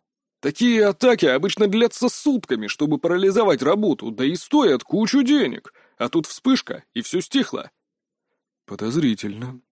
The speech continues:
прищурился Мунджин. «Не то слово», согласился Гичон. «Вот поэтому и пытаемся разобраться, что это было.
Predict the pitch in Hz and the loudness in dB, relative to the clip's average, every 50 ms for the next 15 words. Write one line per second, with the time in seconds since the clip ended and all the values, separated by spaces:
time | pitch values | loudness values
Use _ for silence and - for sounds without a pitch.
0 | _ _ - 156 156 156 - - 139 135 139 135 - - 139 135 135 139 131 117 | _ _ -2 -2 0 0 0 0 0 0 0 -2 -2 -4 -6 -4 -4 -6 -6 -4
1 | 135 139 135 139 _ _ _ _ _ _ _ _ _ _ _ _ - 208 247 254 | -4 -6 -6 -8 _ _ _ _ _ _ _ _ _ _ _ _ -8 -2 -2 -2
2 | 196 - 262 254 - - 240 247 254 247 233 202 139 117 117 139 - _ _ _ | 0 2 0 0 0 0 2 4 4 6 6 6 4 4 -6 -8 -14 _ _ _
3 | - - 175 160 156 143 131 - 131 117 - - 127 127 143 147 - - 113 - | -4 -2 0 2 2 2 2 0 -2 -2 0 -2 -2 0 0 -2 -2 -6 -10 -10
4 | - - _ _ _ _ _ _ _ _ _ _ - - 190 202 - - 202 180 | -12 -18 _ _ _ _ _ _ _ _ _ _ -4 -2 -2 -2 0 2 4 4
5 | 160 170 196 185 190 185 175 175 175 180 165 165 170 - 165 175 180 175 160 - | 6 6 6 6 4 4 4 4 4 2 2 2 0 2 2 2 2 0 0 0
6 | 170 165 165 156 170 165 160 165 160 156 - 156 - - 156 147 147 143 143 151 | 2 2 4 4 4 4 4 2 0 0 0 -4 -2 0 0 2 2 2 0 0
7 | 143 139 147 147 139 139 127 | 0 0 0 0 0 0 -2